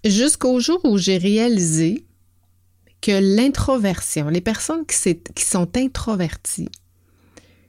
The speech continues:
c'est la façon qu'ils vont générer leur énergie, qu'ils vont se réénergiser émotionnellement, en fait. Parce que les personnes introverties vont plus se faire drainer d'énergie.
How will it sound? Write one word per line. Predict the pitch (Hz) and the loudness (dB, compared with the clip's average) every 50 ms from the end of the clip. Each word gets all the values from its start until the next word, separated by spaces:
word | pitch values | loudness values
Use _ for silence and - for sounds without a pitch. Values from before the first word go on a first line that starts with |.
| _ _ _ _ _ _ _ _ _ _ _ _ | _ _ _ _ _ _ _ _ _ _ _ _
c'est | - - - 226 214 | -4 0 0 2 2
la | 214 202 | 2 2
façon | 202 226 233 226 - 330 349 | 0 0 -2 0 0 -2 -2
qu'ils | - - 214 180 | -2 0 0 2
vont | 180 196 202 214 220 - - - _ _ _ _ 208 | 2 2 2 2 0 -2 -4 -10 _ _ _ _ -2
générer | 185 180 190 240 269 269 254 214 190 180 - 226 220 | 0 2 2 2 4 4 4 4 2 2 0 -2 -2
leur | 214 196 175 170 - | 0 0 0 0 0
énergie, | 175 170 160 156 156 160 - 160 | 0 0 0 -2 -4 -6 -8 -10
qu'ils | - - - 175 | -8 -6 -4 -2
vont | 185 202 208 208 | 0 2 2 2
se | 202 - 208 | 2 0 0
réénergiser | 190 180 175 - 233 247 233 214 196 190 190 180 175 180 175 160 160 156 175 175 165 160 170 190 202 202 - | 0 0 0 0 2 2 4 4 4 4 4 2 2 2 2 0 -2 -2 -2 -2 0 0 0 0 0 0 0
émotionnellement, | 202 185 175 170 170 - - 175 160 151 151 151 - - - | 0 2 2 2 0 0 -2 -2 -2 -2 -4 -6 -6 -8 -10
en | - | -12
fait. | - - - - - _ - - - _ _ _ _ _ _ _ _ _ - - - - - - - - - _ - _ | -12 -14 -14 -14 -14 _ -20 -20 -20 _ _ _ _ _ _ _ _ _ -20 -20 -20 -20 -20 -20 -20 -20 -20 _ -8 _
Parce | - 202 180 - - - - | -4 -2 0 0 -2 -2 0
que | - 226 233 254 285 370 - 349 - - _ _ - - _ - | 0 2 2 2 2 0 -2 -6 -10 -12 _ _ -20 -20 _ 0
les | 202 196 190 190 185 208 202 202 196 | 2 2 2 4 4 4 4 4 4
personnes | 196 - 208 214 - - 285 320 320 | 2 0 -2 -2 -2 -2 0 0 2
introverties | 262 220 208 - - - 202 185 185 175 - - - - - - 226 240 262 285 285 294 - - | 2 2 0 0 -2 -2 0 0 -2 -2 -4 -4 -4 -4 -2 0 0 2 2 2 0 -2 -2 -4
vont | 180 165 185 190 190 190 196 190 - - - _ | -2 0 2 2 2 2 0 0 -2 -6 -8 _
plus | - 214 226 220 220 247 262 269 254 - - - - _ - | 0 2 2 4 4 2 2 0 -2 -4 -8 -10 -14 _ -8
se | - - - 185 165 | -4 -4 -2 -2 -4
faire | - 202 196 185 180 | -2 -4 -4 -4 -4
drainer | 165 165 208 196 190 196 196 190 185 185 208 | -4 -2 -2 -2 0 0 2 2 2 2 2
d'énergie. | 214 190 196 180 170 165 160 - - - 156 165 170 180 220 | 2 2 2 0 0 0 -2 -6 -8 -10 -8 -6 -6 -6 -6